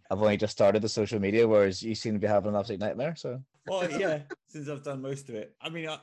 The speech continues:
Speaker 2: we keep talking about getting a producer on, but, uh, never seems to happen.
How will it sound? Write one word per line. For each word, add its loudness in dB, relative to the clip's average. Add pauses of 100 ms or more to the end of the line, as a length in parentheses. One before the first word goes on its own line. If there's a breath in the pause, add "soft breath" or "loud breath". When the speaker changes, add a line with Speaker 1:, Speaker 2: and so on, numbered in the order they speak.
Speaker 2:
we -10
keep -10
talking -6
about -8
getting -8
a -10
producer -8
on, -8
but, -10
uh, -8 (640 loud breath)
never -8
seems -12
to -16
happen. -12